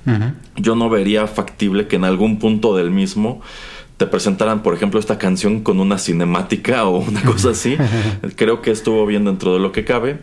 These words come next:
Speaker 2: Si bien, eh, creo que es algo que al final del día causa un poco de ruido. Si ya invertiste en todo esto,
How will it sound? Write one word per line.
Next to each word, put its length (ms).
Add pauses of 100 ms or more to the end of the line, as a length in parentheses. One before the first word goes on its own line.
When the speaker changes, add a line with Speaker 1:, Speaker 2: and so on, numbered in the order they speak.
(340)
Speaker 2:
Si 160
bien, 360 (440)
eh, 160
creo 220
que 100
es 160
algo 280
que 80
al 80
final 320
del 140
día 200
causa 380
un 100
poco 400
de 80
ruido. 400 (440)
Si 300
ya 200
invertiste 640
en 160
todo 300
esto, 560